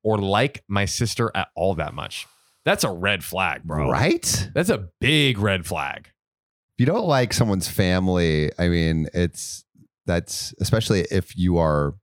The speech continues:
Speaker 2: if that person likes their family, uh, that's gonna be a hard thing to
Speaker 1: Yeah, it's one thing if,
Speaker 2: manage.
Speaker 1: like, it's just, like, a random family member who's, like, an asshole. And,
Speaker 2: Yeah.
Speaker 1: but, like, this is, like, the sister that has done literally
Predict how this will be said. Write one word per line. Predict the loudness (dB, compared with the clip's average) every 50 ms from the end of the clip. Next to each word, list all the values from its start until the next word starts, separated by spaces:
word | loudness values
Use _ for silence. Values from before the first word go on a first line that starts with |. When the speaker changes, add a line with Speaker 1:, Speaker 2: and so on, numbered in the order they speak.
| _ _ -6
Speaker 2:
if | -6 -6 -6 -2
that | -2 0 0 0 -2 -2
person | 0 0 2 2 0 0
likes | 2 2 2 2 2 0
their | 0 0 2
family, | 2 2 2 2 0 -2 -2 -2 -4 -8 -10 _ _ _ _ _ _ _ _ _ _ 0
uh, | 2 2 4 4 2 2 0 0 -2 -2
that's | -2 -2 2
gonna | 2 2 4
be | 4
a | 4 4
hard | 4 4 4 2 2 0
thing | 0 0 2 2 0 0
to | 0 0 0 0 0 0
Speaker 1:
Yeah, | 0 0
it's | 0 2 4
one | 4 4 4
thing | 4 4 2
if, | 2 2
Speaker 2:
manage. | 2
Speaker 1:
like, | 2 2 2 2
it's | 0 0
just, | 0 -2 0 0
like, | 0 0
a | -2
random | -2 0 0 0 2 2 0 0 -2
family | 0 -2 -2 0 0 -2
member | -2 -2 -4 -4 -4 -4
who's, | -4 -4 -4
like, | -6 -8 -6
an | -6
asshole. | -4 -4 -4 -6 -8 -8 -8 -6 -6 -4 -4 0
And, | 2 2
Speaker 2:
Yeah. | 4 4 4 2 2 0 -2 0
Speaker 1:
but, | 0 0 0 2
like, | 2 2 2 0 -2 -2
this | 0 0 2 2
is, | 0 2 2
like, | 2 2 0 -2 -2
the | -2 0
sister | 0 2 0 0 0 0 -2 0
that | 2 2 2
has | 2 -2 -2
done | -2 -2 -2 -2 -2 -4 -6 -10 _ _ _ _ _ _ _ -8
literally | -4 0 2 2 2 2 2 0 2 2 2 2 2 2 2 2 0 -2